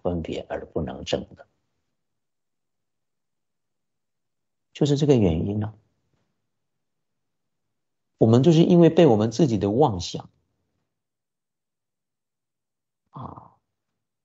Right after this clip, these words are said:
被这些分别之心，对于一切世间的万物的执着而不能放下，所以造成你本来就是有这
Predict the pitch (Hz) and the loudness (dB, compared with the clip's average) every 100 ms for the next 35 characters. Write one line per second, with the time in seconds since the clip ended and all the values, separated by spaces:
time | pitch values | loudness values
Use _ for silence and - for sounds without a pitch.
0 | _ _ _ _ _ _ _ _ _ _ | _ _ _ _ _ _ _ _ _ _
1 | _ - 147 131 147 135 - 135 139 190 | _ 0 2 4 0 -2 0 0 0 0
2 | 185 165 98 98 131 - - 139 139 - | 0 0 -2 -4 -6 -8 -6 -6 -8 -18
3 | _ _ _ _ _ _ _ _ _ _ | _ _ _ _ _ _ _ _ _ _
4 | 165 127 104 113 151 - 151 - 175 127 | 2 4 4 2 2 0 -2 -2 -2 -2
5 | - 175 135 156 117 101 147 139 120 151 | -4 -4 0 2 2 2 0 0 0 0
6 | 104 87 - 92 117 - - - - _ | -2 -6 -6 -4 -4 -4 -8 -8 -14 _
7 | _ _ - 135 - 214 156 90 87 - | _ _ -6 -6 0 2 4 2 0 -2
8 | - - - - _ _ _ _ _ _ | -4 -8 -12 -14 _ _ _ _ _ _
9 | _ _ _ _ _ _ _ _ _ _ | _ _ _ _ _ _ _ _ _ _
10 | _ _ _ _ _ _ - - 98 101 | _ _ _ _ _ _ -20 -8 -2 0
11 | 95 151 127 92 - - 71 110 131 - | 0 0 2 0 -4 -10 -8 -4 -6 -4
12 | - 78 69 64 73 120 180 147 - 147 | -4 -4 -8 -10 -10 -6 -4 -4 -4 -2
13 | 92 78 73 - | -2 -2 -6 -10